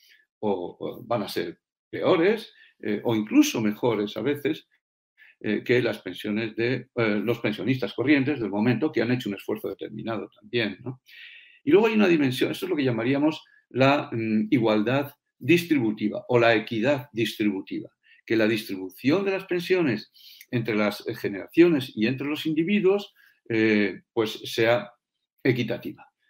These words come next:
Y luego está la dimensión de, mm, equidad distributiva, perdón, contributiva. Equidad distributiva por un lado y equidad contributiva por otro lado. Es decir, que con arreglo al esfuerzo que cada uno haya hecho,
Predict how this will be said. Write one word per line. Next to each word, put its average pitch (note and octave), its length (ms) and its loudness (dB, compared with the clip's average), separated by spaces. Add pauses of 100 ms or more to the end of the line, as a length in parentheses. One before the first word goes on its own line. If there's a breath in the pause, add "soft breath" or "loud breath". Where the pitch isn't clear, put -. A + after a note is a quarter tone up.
(240)
Y C3+ 80 -2
luego G3+ 140 2
está G#3+ 180 -2
la G#3+ 100 4
dimensión F3 800 2 (280)
de, D3 400 4
mm, A2+ 360 -2
equidad C3 760 2
distributiva, B2+ 1300 0
perdón, C3 320 2
contributiva. F#3+ 920 0 (180)
Equidad A#2 360 -4
distributiva D3 640 0
por F#3+ 100 -2
un F#3+ 80 -2
lado F#3+ 320 0 (280 soft breath)
y A2+ 120 0
equidad A2 440 0
contributiva B2 840 2
por G2+ 120 -2
otro G2 260 -2
lado. D3 360 2 (560 loud breath)
Es A#2+ 160 -2
decir, B2+ 500 0 (400 soft breath)
que G#2+ 540 4
con A#2 180 0
arreglo A#2+ 320 0
al E3 80 4
esfuerzo D#3 460 -2
que A2+ 200 2
cada C#3+ 580 0
uno D3 480 0
haya B2 460 2
hecho, C3+ 420 -6